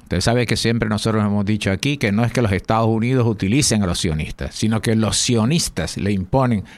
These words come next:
la hoja de ruta a los Estados Unidos, porque los sionistas son la vanguardia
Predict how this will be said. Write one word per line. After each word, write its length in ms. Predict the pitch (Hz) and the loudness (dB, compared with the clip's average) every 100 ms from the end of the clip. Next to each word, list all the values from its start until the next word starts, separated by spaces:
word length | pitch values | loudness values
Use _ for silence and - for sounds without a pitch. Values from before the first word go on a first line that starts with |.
| - | -12
la 160 | - 92 | -2 0
hoja 240 | 110 107 | 2 2
de 120 | 104 90 | 2 2
ruta 300 | 104 104 95 | 0 0 0
a 40 | |
los 100 | 80 | 0
Estados 380 | 76 - 76 76 | -2 0 -2 0
Unidos, 420 | 71 71 71 73 - | -2 -2 -4 -4 -2
porque 260 | 98 - | -2 0
los 240 | 104 92 - | 0 0 0
sionistas 480 | 98 123 156 113 | 0 0 0 0
son 160 | 92 110 | 0 2
la 100 | 104 | 2
vanguardia 640 | 87 87 104 147 135 123 | 2 0 2 2 2 -2